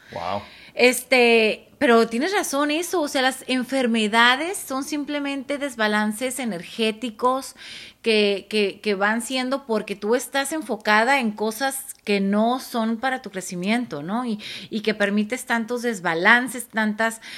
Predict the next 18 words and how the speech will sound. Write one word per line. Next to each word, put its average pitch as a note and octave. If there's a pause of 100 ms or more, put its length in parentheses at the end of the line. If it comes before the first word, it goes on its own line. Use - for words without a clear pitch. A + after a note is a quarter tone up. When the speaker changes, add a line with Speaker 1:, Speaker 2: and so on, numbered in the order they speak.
(180)
Speaker 2:
tantas, A3
este, G3+
salidas A#3
de A#3+
emociones A#3
y G#3+
tú G3+
luego A3
no A3
te A#3
construyes. A#3
Entonces, G3+
qué A#3+
te, A#3
qué A#3
complicado F#3
Speaker 1:
Sí, -
Speaker 2:
eso. G2+